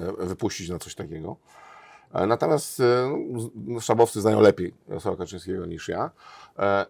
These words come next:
i, mm, po prostu został przygotowany maksymalnie, jak się da przygotować. E, ale na tle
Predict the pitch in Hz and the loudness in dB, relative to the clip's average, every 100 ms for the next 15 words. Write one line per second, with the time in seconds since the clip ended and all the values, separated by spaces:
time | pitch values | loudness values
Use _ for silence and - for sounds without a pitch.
0 | - 135 151 165 - 123 120 120 117 98 | -4 0 0 0 -4 -6 -4 -4 -6 -8
1 | 113 147 185 208 160 180 - 147 143 139 | 0 0 2 -2 0 0 -2 0 2 4
2 | 143 147 131 - 139 113 104 120 139 175 | 4 4 2 0 2 6 6 4 2 2
3 | 196 320 370 349 170 - _ _ _ - | 2 4 6 6 4 0 _ _ _ -20
4 | - - - _ - 98 98 98 98 98 | -20 -20 -20 _ 2 4 6 6 2 -2
5 | _ _ _ _ _ _ 202 175 135 113 | _ _ _ _ _ _ 8 10 10 8
6 | 104 - 117 113 - 165 147 | 4 -2 2 2 4 4 4